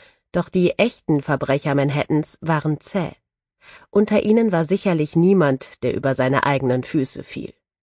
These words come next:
Während Luna weiter durch die Straßen schlenderte, wartete ihr Kollege im Auto.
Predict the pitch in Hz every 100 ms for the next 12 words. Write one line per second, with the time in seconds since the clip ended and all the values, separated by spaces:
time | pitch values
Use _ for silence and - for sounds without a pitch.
0 | _ _ _ _ _ _ _ _ - 208
1 | 247 233 196 226 240 202 147 180 220 202
2 | 170 - 151 - 147 139 180 185 170 -
3 | 151 147 143 - 156 - - _ _ 165
4 | 165 185 185 202 - 165 - 175 156 143
5 | 139 160 160 156 147 - 107